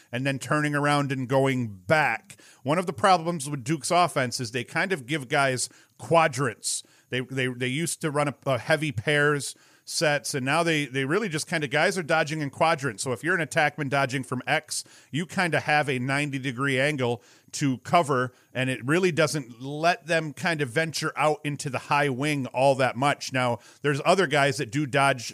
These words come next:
you know, and sweeps from out top, but Sowers primarily has been relegated to dodging from wings, and it's the low wing, kind of that G L E wing, and then from X, and I think that you end up missing out on a lot of his feeding capabilities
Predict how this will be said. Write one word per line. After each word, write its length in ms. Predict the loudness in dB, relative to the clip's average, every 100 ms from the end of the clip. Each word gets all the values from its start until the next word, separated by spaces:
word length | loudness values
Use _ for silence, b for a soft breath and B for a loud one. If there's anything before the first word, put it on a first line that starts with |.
| -6
you 120 | -2
know, 100 | -2
and 100 | -2
sweeps 400 | -4 -4 -4 -4
from 160 | -4 -2
out 160 | -2
top, 280 | 2 2 2
but 100 | -2
Sowers 380 | 0 2 2 0
primarily 500 | 0 0 2 2 0
has 80 | -2
been 140 | 0
relegated 560 | 0 0 -2 -2 -4 -8 B B
to 140 | -6 -2
dodging 500 | 2 2 0 -4 -4
from 440 | -2 -2 -2 -4
wings, 580 | -2 0 -2 -4 -6 -8 b b
and 140 | -4
it's 140 | -4 -2
the 120 | 0
low 240 | 6 6
wing, 320 | 6 2 -2
kind 180 | -4 -4
of 60 | -2
that 160 | -2
G 260 | -4 -2 0
L 160 | 0 0
E 140 | 0
wing, 400 | 2 2 0 -6 B B B
and 220 | -4 -2
then 260 | -2 -2 -2
from 260 | -4 -4 0
X, 420 | 2 2 -2 -8
and 160 | -4 -4
I 60 |
think 240 | -4 -6 -2
that 160 | -2
you 160 | 0 2
end 100 | 2
up 100 | 0
missing 320 | -2 -4 -2
out 220 | 0 0
on 80 | 0
a 60 | 0
lot 160 | 0
of 80 | 0
his 120 | -4
feeding 280 | -6 -4 -4
capabilities 760 | -2 -4 -2 -2 -2 -4 -6